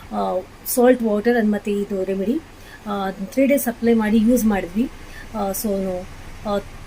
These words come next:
ಫೋರ್ತ್ ಡೇ ಅವ್ರ ಮಾವನ ಮನೆಯಲ್ಲಿ ನಮ್ಮ ಪಾಪು ಬರ್ತಡೇ ಇತ್ತು, ನನ್ನ ಅಳಿಯಂದು. ನೀವು ನೋಡಿ, ನೀವು ಆ ವ್ಲಾಗ್ ಕೂಡ ನೋಡಿದ್ದೀರಾ.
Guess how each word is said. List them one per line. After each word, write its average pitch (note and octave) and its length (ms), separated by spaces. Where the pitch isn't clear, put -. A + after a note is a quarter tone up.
ಫೋರ್ತ್ D#4+ 400
ಡೇ A#3+ 220
ಅವ್ರ A3+ 320
ಮಾವನ G#3+ 280
ಮನೆಯಲ್ಲಿ A3+ 460
ನಮ್ಮ G#3 180
ಪಾಪು G3+ 240
ಬರ್ತಡೇ G#3 320
ಇತ್ತು, G#3 560
ನನ್ನ G3 120
ಅಳಿಯಂದು. G#3 380
ನೀವು G#3+ 180
ನೋಡಿ, A#3 260
ನೀವು B3 140
ಆ A3+ 80
ವ್ಲಾಗ್ G3 280
ಕೂಡ A3+ 260
ನೋಡಿದ್ದೀರಾ. G3+ 800